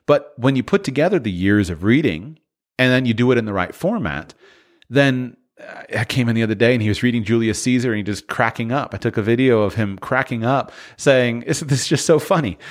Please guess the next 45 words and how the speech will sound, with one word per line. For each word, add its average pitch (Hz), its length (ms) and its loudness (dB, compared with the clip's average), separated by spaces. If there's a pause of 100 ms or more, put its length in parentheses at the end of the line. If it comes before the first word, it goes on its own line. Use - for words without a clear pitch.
(220)
And 127 440 0
then 120 760 -2 (240)
<laughs> - 120 -20
same 113 260 0
thing 127 180 -2
happened. 120 320 -2
We're 117 60 -2
reading 113 200 0
Two 131 160 -2
Gentlemen 120 360 0
of 120 80 -4
Verona 127 340 0
right 92 240 -2
now. 87 240 -4 (380)
And 123 500 2
it's 151 160 0
just - 160 0
amazing 170 480 2
to - 120 -12
me. 65 200 -14 (140)
And 131 120 -2
so 151 200 2
these 185 260 0
are 196 80 4
some 143 220 -2
of 123 80 0
the 113 240 0
advanced 110 500 0
educational 120 680 -2
opportunities 95 600 -4
that 98 80 -10
you 104 100 -6
can 107 200 -6
do 139 360 2 (440)
in 135 200 4
an 127 60 0
appropriate 95 880 0
scenario. 113 580 2
And 101 140 -10
Charlotte 143 320 2
Mason's 120 580 -2
methods 110 600 0
are 95 160 0
extremely 131 640 -2
accessible. 85 640 -6